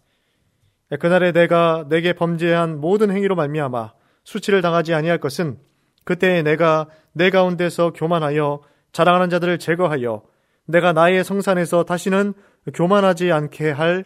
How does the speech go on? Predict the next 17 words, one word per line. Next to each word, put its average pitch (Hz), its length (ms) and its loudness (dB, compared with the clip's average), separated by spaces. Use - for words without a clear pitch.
것임이라." 135 500 -8
열방의 160 880 -2
내면의 147 520 -4
변화뿐만 139 460 -6
아니라 127 480 -6
하나님께서는 151 540 -8
이스라엘 185 380 -2
백성들의 131 680 -8
이 139 60 -12
내면을 143 580 -8
변화시킬 139 520 -8
것이다라고 131 760 -10
이 139 60 -10
근본적인 147 560 -8
변화에 151 300 -6
대한 143 180 -6
말씀을 123 500 -10